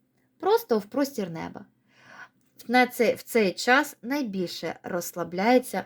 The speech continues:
м'язи наших очей, які напружуються під час роботи ось за екранами. І так, тепер у нас є слова, які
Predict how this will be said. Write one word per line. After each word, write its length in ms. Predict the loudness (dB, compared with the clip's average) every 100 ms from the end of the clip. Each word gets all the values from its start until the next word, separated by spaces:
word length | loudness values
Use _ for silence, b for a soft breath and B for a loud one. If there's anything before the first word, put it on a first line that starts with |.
| -8
м'язи 800 | -8 -6 -2 0 0 -2 -4 -4
наших 420 | -2 -4 -4 -10 _
очей, 560 | -10 -6 -6 -6 -8 -12 _ _ _ _
які 320 | -8 -8 -8
напружуються 640 | -10 -8 -4 -2 -2 -4
під 220 | -6 -8 -4
час 260 | -4 -4 -6
роботи 680 | -8 -6 -6 -6 -6 -8 B B B B B _
ось 340 | 2 2 2 -8 _ _
за 380 | -4 2 2 0 _
екранами. 460 | -16 -14 -14 -14 -20 _ _ _ _ _ _ -8
І 80 | -4
так, 200 | -4 -8 B B B B
тепер 340 | 2 6 4
у 40 | 6
нас 320 | 4 2 2
є 180 | 4 4
слова, 580 | 4 2 4 2 2 0 B B
які 600 | 4 4 4 0 0 0